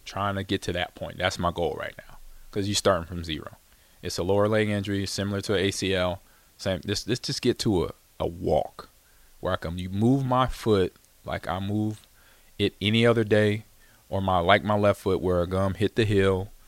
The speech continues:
all the way to forefoot and then to the toes and walk off. That's all I did.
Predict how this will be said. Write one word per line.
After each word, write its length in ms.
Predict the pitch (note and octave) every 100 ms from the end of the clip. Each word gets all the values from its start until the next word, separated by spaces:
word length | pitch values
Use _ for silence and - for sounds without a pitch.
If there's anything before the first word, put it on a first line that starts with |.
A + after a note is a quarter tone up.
| -
all 140 | - F#2+
the 40 | G2
way 140 | G2+
to 60 | G2
forefoot 500 | - G2 F#2 G#2 G2+
and 100 | F#2
then 120 | F#2
to 120 | - F#2+
the 80 |
toes 440 | F#2 F2+ C#2+ - -
and 160 | E2+ F2
walk 200 | F2+ - -
off. 140 | - -
That's 180 | F#2
all 100 | G2+ F#2+
I 20 |
did. 240 | F2+ D2+